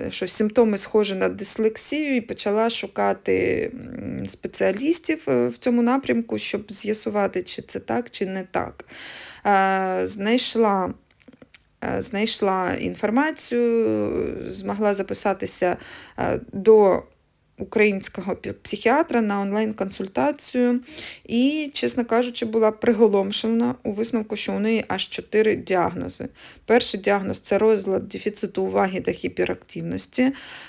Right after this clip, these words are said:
другий — опозиційний розлад, третій — дисграфія і четвертий — дислексія. Я, звісно, була в шоці, але багато чого ставала по місцям. І я зараз рада, що рухаємося в цьому напрямку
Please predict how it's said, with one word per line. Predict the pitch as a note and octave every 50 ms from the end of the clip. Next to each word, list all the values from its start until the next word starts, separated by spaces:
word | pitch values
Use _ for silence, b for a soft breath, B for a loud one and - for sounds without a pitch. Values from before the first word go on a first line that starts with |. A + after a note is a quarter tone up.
| B B
другий — | G3+ G3 F#3+ F#3 F#3+ G3+ A3+ B3 B3 B3+ A3+ A#3 G#3 G3+ F#3+ F3+ -
опозиційний | - D4 - - A3 G#3 G#3 G#3 G#3 - - F#3 F3 F3 F3+ F#3+ G3+ G#3+ A3 - - -
розлад, | A3+ G#3+ A3 A3+ A#3 A#3+ A#3 A#3 A#3 A#3+ A#3+ A#3+ - - - _ _ - A#3+ - -
третій — | - G#3+ G#3 G3+ G3 G3+ - F#3+
дисграфія | G3 G3+ F#3 - - G#3 G3 G3 G3 - - C#4+ D4 C#4 B3+ -
і | - G3+
четвертий — | - - - - A3 A3+ A3+ - - F#3+
дислексія. | G3 G3 - - - F#3+ G3 F#3+ - - - - - - - - - - _ B B B B B B B B B B B
Я, | A#3+ C4+
звісно, | A#3 A3+ A3 A#3 A3+ - A3+ G#3
була | - G3+ G#3 G3
в | G3
шоці, | - - - A#3 A#3 C4 B3 - - C4+
але | B3+ A3+ A3 G#3+ G#3+
багато | G#3 G#3+ G#3+ G#3+ G#3+ G#3+ - G#3+
чого | G#3+ - - G3+ G3 G#3
ставала | G#3 - - F3+ F#3 G3 G3+ G3+
по | G3 G3+ F#3+ F#3
місцям. | G3 G3 - - - - G#3+ A3 A#3 B3+ C#4 D4 - _ _ -
І | A3 G#3 G3+ G3+
я | G3+ G#3+ A3 A3 G#3+ G#3+ G#3 G3+
зараз | G3 G3 F#3+ F#3+ G3 G3 -
рада, | G3 G3+ G#3+ A3 G#3 G3+ G3
що | - - - F#3+ F#3 F3+ F#3 F3+
рухаємося | F#3+ G#3 - - F#3+ F3+ F3+ F3+ - - - -
в | - -
цьому | - - - G3 G3 G3
напрямку | F#3+ G3+ A#3 B3 A#3+ - A#3 G3+ G3+ - - -